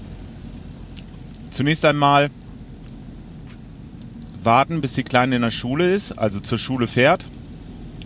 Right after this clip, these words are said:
Die Jungs da waren, die kommen um halb acht.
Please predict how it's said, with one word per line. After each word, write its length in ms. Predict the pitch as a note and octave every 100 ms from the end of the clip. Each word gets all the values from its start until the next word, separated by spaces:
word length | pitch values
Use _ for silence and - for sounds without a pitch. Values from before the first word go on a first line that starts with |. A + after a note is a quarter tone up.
| - - - - - -
Die 60 | -
Jungs 320 | A#2+ D#3 -
da 180 | D#3+ D3+
waren, 400 | D3+ D3 E3+ G3+ - -
die 60 | A2+
kommen 240 | - A#2+
um 160 | A#2 A#2
halb 220 | A#2 A2+
acht. 360 | B2 F3 -